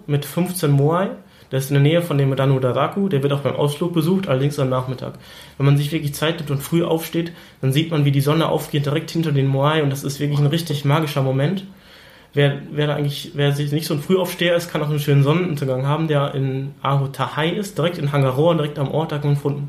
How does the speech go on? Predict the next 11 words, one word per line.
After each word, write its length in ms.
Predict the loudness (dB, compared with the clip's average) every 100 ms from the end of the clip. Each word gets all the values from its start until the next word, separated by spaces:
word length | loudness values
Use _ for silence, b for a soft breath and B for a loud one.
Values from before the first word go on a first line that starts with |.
| -4
vom 140 | 0
Hotel 300 | 0 2 0
aus 240 | 0 -2 -4
richtig 180 | -4
in 80 | -4
fünf 220 | -2 -2
Minuten 280 | 0 -2 -2 -2
oder 200 | -2 -2
zehn 180 | 0
Minuten 220 | 2 0 2
hinlaufen. 600 | 2 4 2 0 -6